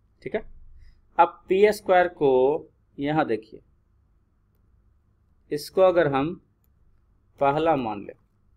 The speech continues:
ठीक है, तो पहला से क्या हो जाएगा, यहाँ से हो जाएगा, इसको लिख सकते हैं थ्री क्यू स्क्वायर बराबर नाइन के स्क्वायर, किससे, पहला से,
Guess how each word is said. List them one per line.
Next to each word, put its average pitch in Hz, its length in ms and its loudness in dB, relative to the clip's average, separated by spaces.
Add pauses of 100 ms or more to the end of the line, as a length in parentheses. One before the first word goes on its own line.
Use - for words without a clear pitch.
(120)
ठीक 135 160 -8
है, 226 60 -4 (600)
तो 139 80 -10
पहला 147 360 -2
से 175 160 -8
क्या 190 120 2
हो 185 100 2
जाएगा, 110 360 -2 (880)
यहाँ 139 280 -2
से 165 120 -6
हो 156 120 0
जाएगा, 139 760 0 (1080)
इसको - 200 -6
लिख 131 160 -2
सकते 170 320 -8
हैं 190 140 -2 (160)
थ्री 139 280 -6 (280)
क्यू 135 280 -6
स्क्वायर 170 460 -4 (220)
बराबर 127 460 -2 (460)
नाइन 127 540 -6
के 123 240 -4
स्क्वायर, 165 380 -6 (640)
किससे, 165 420 -2 (1080)
पहला 131 360 -4
से, - 180 -20